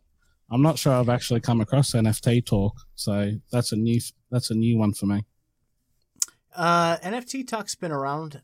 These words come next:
Speaker 2: um, lately a lot more. Um, very, very good points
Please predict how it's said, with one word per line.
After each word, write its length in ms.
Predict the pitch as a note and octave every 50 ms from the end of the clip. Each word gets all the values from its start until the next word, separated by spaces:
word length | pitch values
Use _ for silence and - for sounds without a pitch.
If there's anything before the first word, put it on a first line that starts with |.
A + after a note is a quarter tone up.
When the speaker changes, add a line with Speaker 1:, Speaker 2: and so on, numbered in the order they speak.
| _ _
Speaker 2:
um, 680 | D3+ C3+ C3 C3 C3 C3 C3 C3 B2+ C3 B2 A#2 A#2+ - _ _ _ _ _ _ _ - - _ _ - _ _ _ - _
lately 480 | C#3+ C#3+ C#3+ E3+ F3+ F3+ - F#3 F3+ F3+
a 60 | D#3+
lot 280 | C3+ C#3 C#3+ C#3+ C3+ C3+
more. 380 | C3 C3+ C#3 D#3 F#3+ G#3+ G3 - - - - C#3
Um, 640 | C3 C3 B2+ B2+ B2+ B2+ B2+ B2+ B2 A#2+ A#2 - - _ _ -
very, 400 | B2+ A#2 D3 F3 G3 G3+ F#3+ F3
very 260 | E3 E3 E3+ E3 D#3
good 300 | C#3 C#3 D3+ D3+ D3 -
points 640 | _ - D3+ C3+ G#2+ F#2 - - - - - -